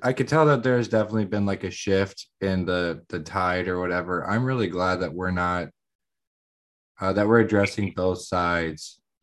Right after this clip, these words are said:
um, because we, you know, to the credit of whatever, this, uh,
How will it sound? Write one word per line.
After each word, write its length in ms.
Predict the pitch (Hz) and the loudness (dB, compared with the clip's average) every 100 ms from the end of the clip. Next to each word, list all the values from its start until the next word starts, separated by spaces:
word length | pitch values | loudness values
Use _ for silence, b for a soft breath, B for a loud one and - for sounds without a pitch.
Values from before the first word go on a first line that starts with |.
| _ _ _ _ _ _ _ | _ _ _ _ _ _ _
um, 480 | 110 107 95 85 82 - | 0 4 4 2 -4 -4
because 420 | 95 - 98 87 | -6 -2 -2 -2
we, 420 | 92 98 95 - _ _ _ _ 110 | 0 0 0 -4 _ _ _ _ -4
you 160 | 104 | -2
know, 480 | 92 90 85 78 69 _ _ - - | 0 -2 -4 -8 -14 _ _ -20 -6
to 120 | 113 | -2
the 120 | 104 | -2
credit 580 | - 113 104 98 98 - | 0 2 4 4 2 0
of 520 | 98 92 90 87 82 - | 0 0 0 -4 -10 -16
whatever, 1000 | 85 92 90 87 90 80 82 82 80 _ _ _ _ _ _ _ _ _ | -14 -6 -4 0 -2 -2 -4 -6 -8 _ _ _ _ _ _ _ _ _
this, 440 | 104 98 - - - | 2 2 2 -8 -4
uh, 400 | 98 90 82 71 | 0 0 -2 -6